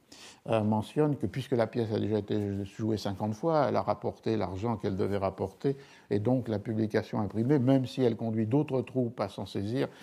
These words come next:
ne va pas créer un dommage pour, euh, pour Molière, euh, et sa, euh, et sa compagnie.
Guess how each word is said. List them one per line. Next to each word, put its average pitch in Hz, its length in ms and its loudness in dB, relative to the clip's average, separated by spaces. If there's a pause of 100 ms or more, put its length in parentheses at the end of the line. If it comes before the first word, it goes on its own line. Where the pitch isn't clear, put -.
(220)
ne - 80 0
va 113 140 4
pas 123 260 0
créer 113 380 0
un 101 160 0
dommage 107 580 -2 (360)
pour, 107 500 0
euh, 95 220 4 (1200)
pour 113 140 -2
Molière, 101 440 2 (640)
euh, 92 300 2
et 110 120 -2
sa, 98 460 2 (140)
euh, 95 280 0 (240)
et 117 80 -2
sa 107 160 -4
compagnie. 101 580 -2